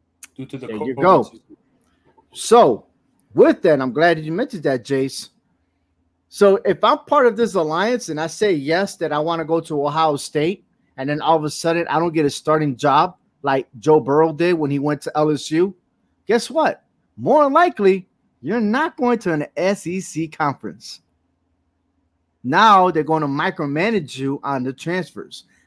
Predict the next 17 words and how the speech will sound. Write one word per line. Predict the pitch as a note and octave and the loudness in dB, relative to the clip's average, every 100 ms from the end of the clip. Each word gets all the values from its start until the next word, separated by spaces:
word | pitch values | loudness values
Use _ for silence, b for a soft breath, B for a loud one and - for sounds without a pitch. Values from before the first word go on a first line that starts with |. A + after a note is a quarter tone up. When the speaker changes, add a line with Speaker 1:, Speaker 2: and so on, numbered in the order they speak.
| _ | _
Speaker 2:
No | B2 F#3+ | 2 4
one's | A#3+ C4+ B3 | 4 2 -2
talking | - D#4 D#4 A3 | 2 2 4 2
about | C#3+ C3+ - | 2 2 0
that, | A#2 D#2 _ _ _ _ _ _ _ _ _ _ | -6 -10 _ _ _ _ _ _ _ _ _ _
right? | C3+ F#3+ A3 - _ _ | 0 0 0 -6 _ _
There's | G3 G3 - _ | 2 2 0 _
always | F#3+ B3 B3+ A#3+ A3+ A#3 A3+ A3+ F#3+ - | 2 6 6 4 2 2 4 2 -2 -6
a | F3 F3 E3+ E3 D3+ _ _ _ _ _ | -2 0 0 -2 -6 _ _ _ _ _
loophole, | A2+ F#3+ D4+ - F3+ D3 A#2 B2+ _ _ _ _ _ _ A#2+ | -2 0 0 0 2 2 0 -4 _ _ _ _ _ _ -6
right, | C#3 F3 - _ | -4 -4 -6 _
to | - C3+ | -12 -12
get | G#2+ G#3 A3+ | 2 4 4
you | B3 C4 | 0 -2
in | B3+ | -2
the | A#3 | -2
system, | - D4+ - E3 C3+ B2+ | -2 -2 -2 -2 -4 -4